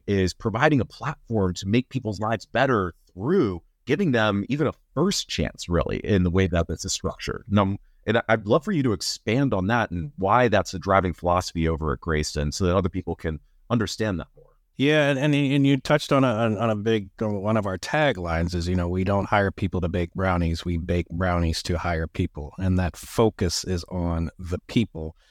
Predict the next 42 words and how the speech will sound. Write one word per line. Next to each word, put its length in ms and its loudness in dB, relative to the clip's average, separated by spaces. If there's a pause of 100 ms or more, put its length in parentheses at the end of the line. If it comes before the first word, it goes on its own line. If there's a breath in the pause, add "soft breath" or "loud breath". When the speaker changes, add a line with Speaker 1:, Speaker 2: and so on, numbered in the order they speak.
(140)
Speaker 2:
And 120 2
again, 320 2
it 180 -6
goes 300 0
back 380 2
to, 140 -2
you 100 0
know, 100 0
Simon 380 -2
Sinek, 360 -4
you 60 -6
know, 180 -4
going 300 -2
back 180 0
to 140 -6
your 160 -2
why 500 0 (460 soft breath)
of 160 -6
why 180 -2
you're 200 0
in 120 0
business. 460 -2
And 360 -4
Bernie 460 4 (160)
started 540 2
this 480 -2 (160)
business, 800 0
uh, 260 0
and 220 0
this 160 -2
concept. 580 -2
He 60 -2
didn't 140 4
even 180 0
call 240 0
it 80 0
open 220 -8
hiring. 320 0
That's, 260 -4
it 80 -10
wasn't 320 -2
about 360 2